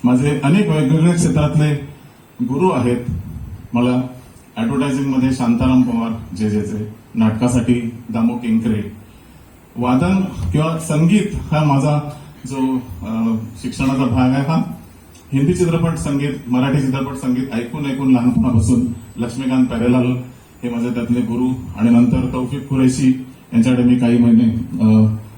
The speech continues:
वादन शिकलो, स्टिक रिदम. तर असे विविध प्रकारचे गिरीश घाणेकर, राजदत्त सर हे माझे सिनेमातले गुरु, साहित्यात पुस्तकं हेच माझे गुरु.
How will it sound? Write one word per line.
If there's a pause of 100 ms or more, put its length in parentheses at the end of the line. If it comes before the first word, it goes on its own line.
वादन
शिकलो,
स्टिक
रिदम. (760)
तर
असे (640)
विविध
प्रकारचे
गिरीश
घाणेकर,
राजदत्त
सर (640)
हे
माझे
सिनेमातले
गुरु, (920)
साहित्यात (1040)
पुस्तकं
हेच
माझे
गुरु.